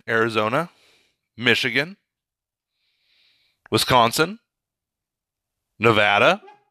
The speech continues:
all sorts of stuff.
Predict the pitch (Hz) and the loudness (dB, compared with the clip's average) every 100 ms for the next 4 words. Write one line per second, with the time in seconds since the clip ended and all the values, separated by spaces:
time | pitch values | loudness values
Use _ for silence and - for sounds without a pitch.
0 | _ _ _ _ _ _ _ _ _ _ | _ _ _ _ _ _ _ _ _ _
1 | _ _ - 131 196 208 185 202 185 - | _ _ 0 4 4 2 -2 -4 -6 -12
2 | 90 85 | -14 -16